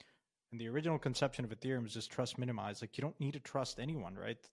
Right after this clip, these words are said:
A-, and now you're, you're seeing, certainly, like, I think the scalability roadmap of Ethereum is something that perhaps we should debate at some point.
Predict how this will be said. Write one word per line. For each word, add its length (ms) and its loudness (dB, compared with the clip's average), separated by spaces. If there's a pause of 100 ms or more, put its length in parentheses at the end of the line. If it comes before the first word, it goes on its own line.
(220)
A-, 180 -10
and 120 2
now 320 6
you're, 380 0 (240)
you're 160 -2
seeing, 560 0 (520)
certainly, 400 6
like, 200 6
I 40 4
think 240 0
the 340 0 (580)
scalability 640 4
roadmap 420 2
of 180 -2
Ethereum 240 0
is 100 -4
something 320 -6
that 160 -10
perhaps 340 -6
we 100 -6
should 180 -8
debate 240 -6
at 120 -8
some 140 -4
point. 300 -6